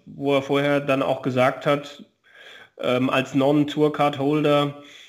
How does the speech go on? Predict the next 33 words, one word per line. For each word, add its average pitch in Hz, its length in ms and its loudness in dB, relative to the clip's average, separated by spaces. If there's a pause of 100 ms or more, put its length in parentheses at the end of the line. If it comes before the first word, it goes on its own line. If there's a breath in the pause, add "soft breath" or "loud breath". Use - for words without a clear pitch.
(180 loud breath)
äh, - 220 -14
mit 135 240 -2
der 135 180 4
Auslosung 143 1040 -2
nehme 151 380 2
ich - 80 -8
das. - 340 -2 (200)
Also, 120 500 -2 (320 loud breath)
ne, 147 580 2
sowohl, 143 560 0
äh, 131 800 0
Rahman 151 480 4
als 139 300 -2
auch, 131 460 -4
äh, 123 480 -2 (340)
McDyne 143 580 2
als 139 160 -4
auch 131 240 -6
Payne, 147 480 0 (520 loud breath)
wenn 127 120 -8
man 135 140 -2
da 127 80 2
guckt, - 520 -4 (120)
da 143 80 -2
hätte 147 180 -6
man 147 140 0
jetzt 147 240 -2
keinem 160 760 -2
gesagt, 147 680 -4
„Ey, 151 240 -2
die 143 100 -4
sind 147 180 -2
alle 151 420 2